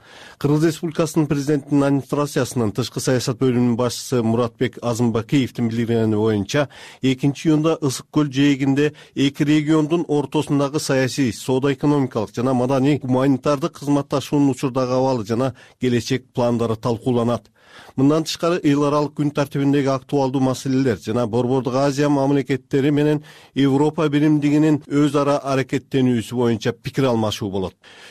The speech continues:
Үчүнчү июнда болсо Европа Кеңешинин президенти Шарль Мишель Кыргызстанга расмий сапарын баштап,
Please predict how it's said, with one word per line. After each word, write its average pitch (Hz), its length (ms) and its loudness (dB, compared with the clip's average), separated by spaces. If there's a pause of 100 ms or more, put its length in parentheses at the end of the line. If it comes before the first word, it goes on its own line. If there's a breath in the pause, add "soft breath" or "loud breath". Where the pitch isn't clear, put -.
(120 loud breath)
Үчүнчү 170 400 -2
июнда 180 200 2
болсо 180 440 0
Европа 156 420 2
Кеңешинин 151 480 0
президенти 143 420 0
Шарль 135 460 -2
Мишель 143 360 0
Кыргызстанга 127 840 -4
расмий 139 540 0
сапарын 127 480 -2
баштап, 151 400 -4